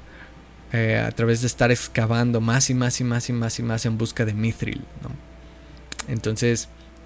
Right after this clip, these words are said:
es muy, muy interesante, eh, qué puede pasar con, con este hombre meteorito, que yo creo que, pues, simplemente puede ser un Maiar.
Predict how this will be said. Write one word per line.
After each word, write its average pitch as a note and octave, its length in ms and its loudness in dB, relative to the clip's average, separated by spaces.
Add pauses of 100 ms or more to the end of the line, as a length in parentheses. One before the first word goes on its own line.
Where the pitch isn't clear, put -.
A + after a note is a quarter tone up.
es B2 360 0
muy, C#3+ 340 4
muy G3 200 6
interesante, C#3+ 720 6 (480)
eh, A2 400 0 (100)
qué C#3 140 6
puede C3 480 6 (220)
pasar A2+ 460 0
con, G#2 300 -4 (320)
con A2 220 -2
este A2+ 280 2
hombre A2+ 240 2
meteorito, A2 640 0
que A2 140 -2
yo A#2 160 2
creo B2 220 -2
que, A#2 160 4
pues, A2 160 0
simplemente B2+ 480 2
puede B2+ 180 6
ser C#3 160 4
un C#3 140 8
Maiar. D#3+ 360 4